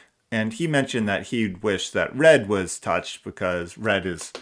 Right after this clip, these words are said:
I think, pretty clearly the worst of the five in that it is so hard to flip. You know, I don't love the time one,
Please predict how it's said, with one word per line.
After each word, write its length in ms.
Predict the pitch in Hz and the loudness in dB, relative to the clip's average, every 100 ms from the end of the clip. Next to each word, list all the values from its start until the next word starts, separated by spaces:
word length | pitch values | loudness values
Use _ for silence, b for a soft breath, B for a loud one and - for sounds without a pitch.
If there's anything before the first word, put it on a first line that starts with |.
| B B | B B
I 80 | - | -4
think, 320 | 107 180 151 - | -2 -2 -2 4
pretty 200 | 392 330 | 4 4
clearly 500 | - 160 160 151 120 | 6 6 8 8 6
the 140 | 104 | 4
worst 540 | 92 117 139 139 - - | 4 6 6 4 -6 -8
of 400 | - 139 127 123 | 2 2 2 0
the 120 | 131 | 0
five 720 | - 135 127 127 131 131 _ _ b b b b b | 4 6 8 6 2 -2 _ _ b b b b b
in 180 | 123 113 | -2 2
that 220 | 104 101 | 4 2
it 140 | 95 92 | 2 0
is 160 | 90 - | -2 -2
so 400 | - - 107 104 | -4 0 0 2
hard 240 | 113 107 | 0 0
to 60 | 110 | -6
flip. 400 | 120 120 117 - _ | -2 -2 -4 -12 _
You 120 | - | -4
know, 80 | 123 | 2
I 120 | 120 | 4
don't 220 | 143 123 101 | 4 4 2
love 240 | 110 110 | 2 2
the 120 | 120 | -4
time 340 | 117 123 120 120 | -2 -2 -2 -2
one, 360 | 113 113 117 | -2 -4 -8